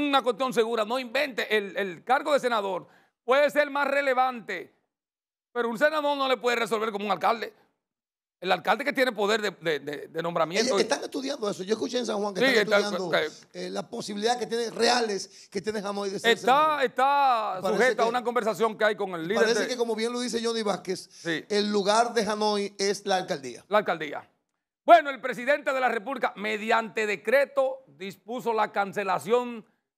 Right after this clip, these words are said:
Speaker 1: de varios funcionarios del Instituto Agrario Dominicano en San Juan de la Maguana que habían despojado a parceleros de su tierra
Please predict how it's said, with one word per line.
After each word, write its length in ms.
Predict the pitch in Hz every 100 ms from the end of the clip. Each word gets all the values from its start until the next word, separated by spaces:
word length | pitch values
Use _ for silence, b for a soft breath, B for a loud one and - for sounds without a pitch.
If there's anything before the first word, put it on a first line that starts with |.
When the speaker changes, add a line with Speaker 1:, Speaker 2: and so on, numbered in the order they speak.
| _ _
Speaker 1:
de 140 | 180
varios 420 | 180 240 269 269 220
funcionarios 640 | 240 185 226 247 254 247
del 100 | 226
Instituto 600 | 220 - 220 - 262 233 240
Agrario 400 | 208 240 247 233
Dominicano 600 | 214 202 160 220 226 214
en 60 |
San 220 | 196 175
Juan 160 | 185 226
de 80 | 214
la 100 | 202
Maguana 720 | 208 185 208 196 196 202 - _ _ _ _
que 180 | 233 240
habían 460 | 214 269 359 349
despojado 580 | 311 294 254 208 247 254 220
a 100 | -
parceleros 540 | 240 220 214 240 233
de 80 | 233
su 120 | 196
tierra 480 | 202 214 180 160